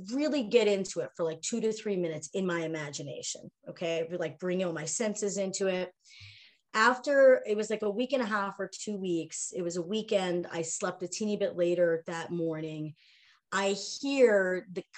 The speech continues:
clinking of a coffee cup on the stairs. My husband's walking up the stairs, and in he walks into my room with a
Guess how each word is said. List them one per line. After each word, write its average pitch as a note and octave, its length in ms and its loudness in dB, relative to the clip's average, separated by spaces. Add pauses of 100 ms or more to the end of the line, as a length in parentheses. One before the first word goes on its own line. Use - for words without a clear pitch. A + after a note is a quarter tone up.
(100)
clinking G3+ 640 0
of F3+ 220 -2
a E3 160 -2
coffee A3 540 0 (100)
cup D3 240 -12 (240)
on F3 580 -2
the F3+ 100 -6
stairs. E3 960 2 (360)
My F#3 120 -2
husband's G3 440 0
walking F3+ 340 -2
up - 120 -8
the F3 80 -8
stairs, D#3+ 640 0 (420)
and G#3 200 -2
in A#3 220 4
he C#4 240 0
walks G3+ 540 0
into F#3+ 320 -4
my F#3 280 -2 (200)
room E3 600 -2
with F3+ 440 0 (180)
a E3 80 -6